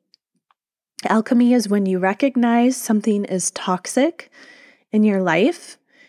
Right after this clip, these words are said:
and you wish to change it. Alchemy also has a connection to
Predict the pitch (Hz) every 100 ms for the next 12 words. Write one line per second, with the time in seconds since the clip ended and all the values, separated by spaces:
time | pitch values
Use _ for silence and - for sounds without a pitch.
0 | _ 208 208 208 190 - - - _ -
1 | 208 190 190 190 175 - - - _ _
2 | _ _ _ _ _ _ _ _ _ _
3 | _ _ _ _ _ - 247 - 302 277
4 | - 220 190 208 202 226 285 - 208 202
5 | - 185 170 - 196 208 208 - 196 190
6 | 180 175